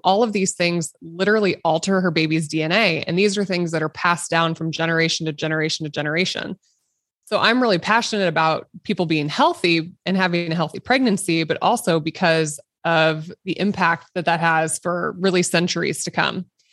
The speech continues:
And then after women go through their years of fertility, they enter their fourth decade of life, they start to experience perimenopause.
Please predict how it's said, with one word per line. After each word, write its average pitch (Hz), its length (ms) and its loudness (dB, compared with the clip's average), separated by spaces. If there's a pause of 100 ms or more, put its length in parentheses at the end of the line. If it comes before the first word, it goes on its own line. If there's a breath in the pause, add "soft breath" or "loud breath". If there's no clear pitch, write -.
(420 soft breath)
And 226 100 4
then 226 100 4
after 262 320 2
women 208 280 2
go 214 200 2
through 277 180 -2
their 202 120 2
years 165 320 -2
of 165 100 -8
fertility, 160 760 -2
they 175 320 2
enter 180 760 2
their 175 140 0
fourth 175 300 -2 (240)
decade 165 280 0
of 156 120 -6
life, 196 340 2
they 175 80 0
start 190 300 0
to - 80 -4
experience 165 500 0
perimenopause. 165 840 0